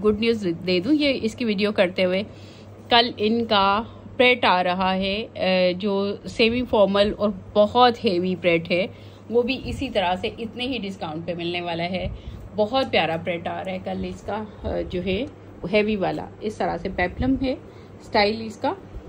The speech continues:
और ये sleeves हैं। Order कैसे करना है? अनिलाज के नाम से हमारे mobile app को install करके order करना है। ये इसके sleeves आ जाएंगे। Lawn से थोड़ा सा guff material लगता है, और जब मैं बाकी brands का, यकीन करें,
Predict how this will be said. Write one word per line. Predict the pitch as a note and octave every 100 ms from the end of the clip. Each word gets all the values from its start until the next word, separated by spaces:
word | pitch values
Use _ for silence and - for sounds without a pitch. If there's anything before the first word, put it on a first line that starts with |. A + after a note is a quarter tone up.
| - -
और | G3
ये | G3 G#3+
sleeves | A3 A3 G#3+ -
हैं। | C4 G#3+
Order | G3 G#3 A#3+
कैसे | C4 B3+
करना | C4 A3+ A3+
है? | A#3+ A3
अनिलाज | G3 F#3+ F#3+ G#3+
के | C4+
नाम | B3 B3
से | A#3+
हमारे | B3+ A#3+
mobile | A#3 A3 G3 G3
app | G3
को | A3+
install | A3 G3+ F#3+
करके | G3 F#3+ G3
order | F3+ F#3+
करना | G3+ G3
है। | A3+ D#4 - - - - - -
ये | A3+ -
इसके | A3+ - A#3+
sleeves | - A3 F#3+
आ | F3+ E3
जाएंगे। | F3 F3 E3+ F3+ E3+ F#3+
Lawn | G3+ A#3 C4 D#4
से | D4+ C#4+ C4+
थोड़ा | C#4+ D#4 D4+
सा | D4 C#4
guff | G3 F#3 G#3+
material | G3+ G3+ F#3+ F#3
लगता | F3+ E3+ F#3+
है, | G#3+ A#3+ - - - - - -
और | G3 E3+ E3+ E3 D#3 - - - - - - - - - - - - - F3
जब | F3 G3
मैं | G3 G3+ E3+ D3+ E3+
बाकी | G#3+ A3 B3+
brands | G#3+ A3 G#3+ A3
का, | A#3 G#3+
यकीन | G3+ G3 E3+ G#3 G#3+
करें, | A3 G3 G3